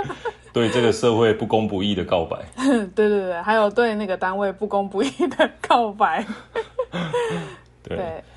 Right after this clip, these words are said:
Speaker 1: 因为其实阿啾离职之后，他的去向也蛮有趣的，但目前为止，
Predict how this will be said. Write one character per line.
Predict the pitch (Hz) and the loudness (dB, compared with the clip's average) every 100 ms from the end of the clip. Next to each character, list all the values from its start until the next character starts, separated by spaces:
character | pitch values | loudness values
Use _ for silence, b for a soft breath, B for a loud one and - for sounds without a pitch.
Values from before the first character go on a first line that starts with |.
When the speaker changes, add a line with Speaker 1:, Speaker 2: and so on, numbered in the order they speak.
| B B | B B
Speaker 1:
因 | - | -4
为 | 131 | -4
其 | 127 120 | -2 -4
实 | 117 107 92 90 82 - - - | -2 -2 -2 -2 -6 -10 -20 -16
阿 | - 104 | -2 -2
啾 | 117 113 | 0 0
离 | 110 110 | 0 -2
职 | 104 90 | -6 -4
之 | 95 | -4
后， | 95 98 92 87 | 0 0 0 -2
他 | 87 95 95 92 92 87 | -6 -4 -2 0 -2 -4
的 | - - - - - - - | -4 -4 -8 -14 -16 -20 -10
去 | - 135 110 | -2 0 0
向 | - - 92 69 | -2 0 0 -2
也 | 78 82 | -6 -6
蛮 | - 87 98 113 | -4 -2 0 0
有 | 123 92 | -2 -2
趣 | 87 120 92 | -2 -6 -4
的， | 101 - | -6 -4
但 | 117 | -2
目 | 120 123 | -2 -4
前 | 101 92 | -4 -4
为 | 101 | -4
止， | 98 85 | -4 -8